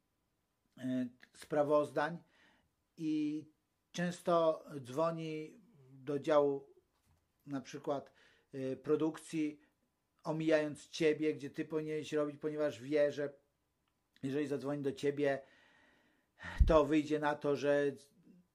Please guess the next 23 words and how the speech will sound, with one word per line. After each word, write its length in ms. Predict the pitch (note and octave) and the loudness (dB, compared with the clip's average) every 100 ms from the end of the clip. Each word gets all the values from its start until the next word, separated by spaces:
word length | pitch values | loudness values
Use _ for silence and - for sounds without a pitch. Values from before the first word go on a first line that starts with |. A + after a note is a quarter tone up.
| _ - | _ -10
po 100 | D3 | -2
prostu 280 | D3+ D3 | 0 -2
powinien 360 | C3+ D3 D3+ C#3+ | -6 -6 -4 -6
coś 140 | D3 | -6
zgłosić 400 | B2+ C#3 C#3 C#3+ | -4 -4 -4 -12
wcześniej, 440 | - - D3+ - C#3 | -8 -4 -4 -4 -10
gdzieś 260 | B2 C#3 | -8 -10
przeoczył 960 | - - D#3+ D3 D#3 D#3+ - D3+ D3 C#3 - _ _ _ | -10 -6 -6 -2 -2 -2 -2 0 0 -4 -10 _ _ _
i, 340 | E3+ E3 E3+ - _ _ _ _ - - | -6 -4 -4 -10 _ _ _ _ -20 -12
mm, 640 | C3+ C3+ C3+ C3 C3 C3 _ _ _ _ _ _ _ - | -8 -6 -6 -6 -8 -10 _ _ _ _ _ _ _ -4
dlatego 720 | D3+ D3 D3+ D3 D3+ D3+ C#3 C#3+ D3+ | -2 0 0 2 4 4 0 -16 -10
bezpośrednio 540 | D3 - D3+ D#3 D3+ | -10 -6 -6 -4 -4
do 100 | C#3+ | -6
produkcji, 440 | C#3 C#3+ D3+ D3+ C#3 | -4 -4 -4 -4 -2
żeby 160 | C#3+ | -2
produkcja 440 | C#3+ D3 D3+ - C#3+ | -2 -4 -4 -2 -2
od 100 | D3+ | 0
razu 200 | D3 C#3+ | -2 -2
wyprodukowała 680 | C#3 D3+ D3 D3+ D3+ D3+ | -4 -6 -4 -2 2 2
i 60 | C#3 | 0
wysłała 360 | C#3 - D3+ C#3+ | -4 -4 -2 -2
do 120 | C#3+ | -6
klienta, 480 | C#3 D3+ D#3+ D#3 | -8 -8 -8 -8